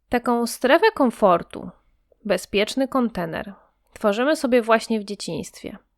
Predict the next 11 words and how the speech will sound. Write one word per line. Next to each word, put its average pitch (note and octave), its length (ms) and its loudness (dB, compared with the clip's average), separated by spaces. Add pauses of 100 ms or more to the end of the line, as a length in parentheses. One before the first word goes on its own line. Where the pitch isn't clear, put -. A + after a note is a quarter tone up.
(400)
obserwując G#3+ 760 -2
rodziców G#3 500 -2
oraz G3+ 380 2
wykorzystając G#3 1160 -2
z F#3+ 360 -4 (500)
regulowania A3+ 800 0
się F3 300 -6
przy F3+ 300 -6
nich D#3+ 360 -14 (640)
lub F#3+ 440 -4
nie. G#3+ 240 -4